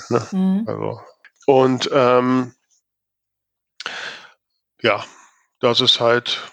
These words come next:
Speaker 1: so von den, das muss ich in den Zeitlauf, Zeitplan so ein bisschen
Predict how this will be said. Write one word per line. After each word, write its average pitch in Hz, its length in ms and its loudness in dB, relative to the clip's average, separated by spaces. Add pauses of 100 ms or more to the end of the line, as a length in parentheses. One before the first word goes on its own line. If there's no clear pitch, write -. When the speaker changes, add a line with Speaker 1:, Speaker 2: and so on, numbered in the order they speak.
(360)
Speaker 1:
so 120 220 0
von 117 300 0
den, 113 220 -2
das 120 200 0
muss 120 140 2
ich 120 100 0
in 123 80 4
den 117 120 4
Zeitlauf, 117 800 0
Zeitplan 113 1040 0
so 110 100 2
ein 107 80 -6
bisschen 113 560 -2